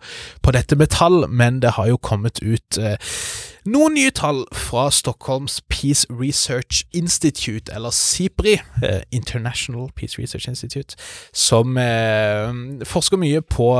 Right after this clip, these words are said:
våpensalg, på våpenindustrien internasjonalt, og samler data på den fronten, i tillegg til at de driver med en rekke andre ting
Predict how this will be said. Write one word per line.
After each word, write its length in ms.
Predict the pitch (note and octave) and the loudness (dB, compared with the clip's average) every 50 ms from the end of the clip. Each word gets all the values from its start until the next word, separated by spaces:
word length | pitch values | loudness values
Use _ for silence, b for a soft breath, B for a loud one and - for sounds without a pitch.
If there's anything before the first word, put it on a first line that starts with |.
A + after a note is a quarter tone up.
| A#2+ A#2+ A#2 | 2 0 -2
våpensalg, 960 | A2 G#2+ A2+ B2 C#3 - - D3 C3+ C#3 C#3+ C#3 - - C3 C3 D3+ C#3+ C3 | 0 2 2 2 2 2 2 0 0 0 0 -2 0 0 0 0 0 -4 -6
på 80 | A#2 A#2 | -6 0
våpenindustrien 800 | A2 A#2 C#3 C#3 - D#3 C#3+ C#3 C3+ B2 - - C#3 C3+ C3+ B2 | 4 4 4 6 4 2 2 2 0 -2 0 0 0 0 0 0
internasjonalt, 640 | B2 - C3+ A#2+ A#2 A2+ - B2 A2 G#2+ G#2+ - - | -2 -4 -4 -4 -4 -2 -2 0 0 0 0 -2 -4
og 160 | - G2+ - | -4 -4 -2
samler 480 | - - G2+ F#2+ F2 G#2 G#2 G#2+ G#2+ | -2 -4 -4 -4 -4 -2 -2 -2 0
data 400 | G2+ G#2 F2+ F#2 - - - G2+ | 0 0 0 0 0 0 0 0
på 120 | G2+ - - G#2+ | 2 2 2 4
den 160 | A2 B2+ C3+ | 4 4 2
fronten, 480 | - - C3 C#3+ D3+ - - F#3+ G3+ | 0 0 0 0 0 -2 -2 0 2
i 80 | E3 - | 2 2
tillegg 320 | - - G#2 F#2+ F#2 G2+ - | 2 2 2 2 0 0 0
til 100 | - A2 G#2+ | 0 0 0
at 80 | A2 | 0
de 140 | - G2 F#2 | -2 -4 -4
driver 240 | F#2 G2 D#2+ E2+ F2 | -2 -4 -4 -4 -6
med 160 | F2 E2 F#2 | -6 -6 -6
en 80 | F#2+ F#2+ | -8 -8
rekke 180 | - - G2+ | -6 -8 -8
andre 160 | - E2 F2+ | -6 -8 -10
ting 240 | F#2 - - F2+ F#2+ | -10 -10 -10 -12 -10